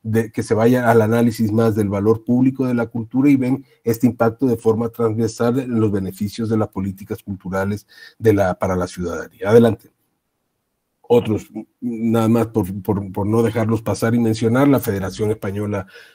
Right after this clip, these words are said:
de Municipios y Provincias, ellos han planteado una guía de evaluación de políticas públicas culturales, el Observatorio Vasco de la Cultura también, la Diputación de Barcelona también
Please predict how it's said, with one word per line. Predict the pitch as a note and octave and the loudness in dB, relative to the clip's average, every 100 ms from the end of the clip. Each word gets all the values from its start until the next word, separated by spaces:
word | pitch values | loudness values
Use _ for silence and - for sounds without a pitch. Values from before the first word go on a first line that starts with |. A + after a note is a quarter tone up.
| - | -4
de | G#2+ | 2
Municipios | G#2+ G#2 A#2+ A2+ A2 | 4 4 0 0 -2
y | A2+ | 0
Provincias, | A2+ A2 D3 D#3+ C3+ A#2 | 0 6 8 8 6 2
ellos | A2 A2+ | 2 2
han | A2 G#2 | 0 -2
planteado | G#2+ F#2+ A2 G#2+ | -4 -2 -2 0
una | G#2+ G#2+ | -2 -2
guía | G2+ G#2+ G#2 | -2 -2 -2
de | G2+ | -4
evaluación | G2 F#2+ F#2 G#2 | -4 -6 -6 -4
de | G#2 | -6
políticas | F#2 G2 G2+ G#2 G2 - | -6 -10 -8 -10 -10 -10
públicas | G2+ G2+ F#2 G#2+ | -6 -8 -8 -16
culturales, | - F#2 G#2+ C#3 C#3+ C#3 C3 B2+ _ - - | -16 -18 -4 0 4 4 2 -2 _ -20 2
el | A#2 A2+ | 4 4
Observatorio | - G2+ F#2+ A2+ A2 | 4 -2 0 2 4
Vasco | G#2+ G#2+ - | 4 0 -2
de | G#2+ | -4
la | G2+ F#2 | -4 -8
Cultura | F#2 - G#2 G2+ | -14 -12 -8 -8
también, | F#2+ F#2+ G#2+ C3+ C#3+ C3+ | -8 -4 4 6 6 4
la | A#2 | 4
Diputación | A2+ - A#2 G#2 - B2 B2 | 2 0 -4 -2 -2 0 2
de | A2+ | 0
Barcelona | G2+ F#2+ G2+ A2 A2+ | 0 -6 -2 0 0
también | A2+ G2+ G#2 A2 A2 | -2 -6 -4 -4 -4